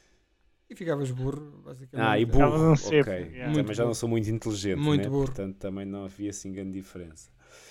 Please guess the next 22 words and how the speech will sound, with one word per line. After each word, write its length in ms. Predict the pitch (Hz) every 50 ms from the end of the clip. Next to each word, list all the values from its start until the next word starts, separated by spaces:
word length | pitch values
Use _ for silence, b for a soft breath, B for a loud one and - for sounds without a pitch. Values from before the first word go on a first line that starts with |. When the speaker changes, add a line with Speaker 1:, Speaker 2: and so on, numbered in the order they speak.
| b b b b b -
Speaker 2:
No 220 | 143 156 170 175
segundo, 760 | 165 - - - 160 170 196 185 175 156 123 107 92 95 92
ficávamos 640 | - - - - 131 131 127 123 123 113 - -
com 160 | - - - 123
os, 160 | 120 107 123
eh, 40 | 131 127 123 117 113 110
super 460 | 104 - - - 139 120 - 127 117
sensíveis 680 | - - 117 117 104 - - 120 113 107 110 104 101 -
com 140 | - - 110 104
orgasmos 600 | 104 101 98 107 104 101 101 95 101 98 95 101
e 60 | 98
tudo, 460 | 98 - 107 101 101 92 87 95 92
Speaker 1:
Super 240 | 90 - - - -
Speaker 2:
espetaculares. 280 | 175 - - 156 156 156 147 147
Speaker 1:
orgasmos, 640 | 156 160 165 170 180 180 160 170 175 175 170 151 139
super 300 | - 151 131 - 160 151
intuição, 800 | 151 151 143 143 147 143 131 127 - 143 147 151 165 165 165 165 160
aquela 400 | 95 92 92 95 101 104 110 110
Speaker 2:
Certo. 220 | - - 143 147
Speaker 1:
inteligência 760 | 156 175 143 143 135 127 143 151 151 143 127 - 147 143 135
de 80 | 135 139
rua 480 | 123 127 143 147 151 143 135 131 -